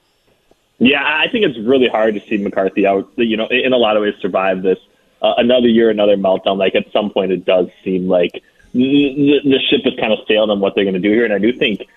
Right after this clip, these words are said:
i-, in a lot of ways, the, the head coaching openings and the people that have become available,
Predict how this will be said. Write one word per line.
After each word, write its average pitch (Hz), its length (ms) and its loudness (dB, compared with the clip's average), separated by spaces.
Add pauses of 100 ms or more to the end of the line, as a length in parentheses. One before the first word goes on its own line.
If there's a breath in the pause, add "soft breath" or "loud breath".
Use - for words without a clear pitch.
(120)
i-, 120 140 -2
in 147 160 2
a 135 40 2
lot 120 260 0
of 120 80 0
ways, 117 260 -2
the, 107 320 0
the 113 140 -2
head 113 280 -6
coaching 107 600 -4
openings 104 540 -4
and 101 80 -20
the 98 100 -2
people 104 320 -6
that 92 100 0
have 101 200 -4
become 98 240 -8
available, 95 640 0